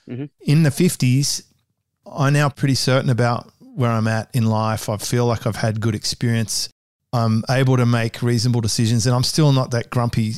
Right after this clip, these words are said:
Speaker 2: sixty, seventy, eighty, ninety-year-old person, you know, intolerable with any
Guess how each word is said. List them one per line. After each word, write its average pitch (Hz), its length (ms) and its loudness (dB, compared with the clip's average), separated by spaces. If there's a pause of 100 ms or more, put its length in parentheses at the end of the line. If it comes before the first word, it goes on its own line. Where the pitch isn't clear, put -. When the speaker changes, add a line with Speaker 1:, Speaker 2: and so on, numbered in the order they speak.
Speaker 2:
sixty, - 460 -4
seventy, 110 360 0
eighty, 107 280 0
ninety-year-old 107 720 0 (120)
person, 107 360 -2
you 104 60 -4
know, 107 100 -4 (220)
intolerable 113 760 0
with 104 140 0
any 110 220 0